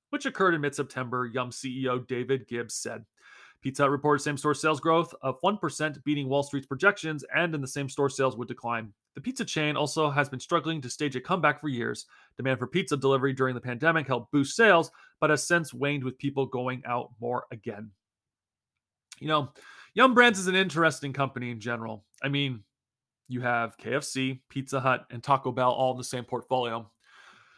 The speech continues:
I think eventually, sometime in the future, I believe Yum Brands will hit its, its peak growth, okay? And I think the only way Yum Brands would be able to expand from that point, well, they're gonna have to buy another restaurant chain,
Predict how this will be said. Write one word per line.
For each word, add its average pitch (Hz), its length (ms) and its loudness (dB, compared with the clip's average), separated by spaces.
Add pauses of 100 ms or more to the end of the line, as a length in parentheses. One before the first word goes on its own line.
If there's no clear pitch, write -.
(160)
I 254 60 -2
think 381 160 6
eventually, 233 540 6
sometime 214 360 6
in 185 60 0
the 160 60 0
future, 165 580 0 (580)
I 151 140 2
believe 170 440 4
Yum 156 260 2
Brands 160 380 0
will 139 140 0
hit 143 240 0
its, 135 220 -4 (500)
its - 300 -14
peak - 320 -2
growth, 131 520 -2 (280)
okay? 123 280 -2 (640)
And 156 100 0
I 175 60 4
think 196 160 2
the 202 80 2
only 220 180 4
way 202 160 6
Yum 175 300 4
Brands 170 240 2
would 143 100 -2
be 165 80 4
able 156 140 4
to 139 80 2
expand 160 500 0
from 208 120 -2
that 220 200 0
point, 247 420 -2
well, 180 380 0
they're 165 260 -4
gonna 180 140 -2
have 220 140 -2
to 190 60 -6
buy 180 180 6
another 175 240 2
restaurant 139 420 -2
chain, 131 320 -4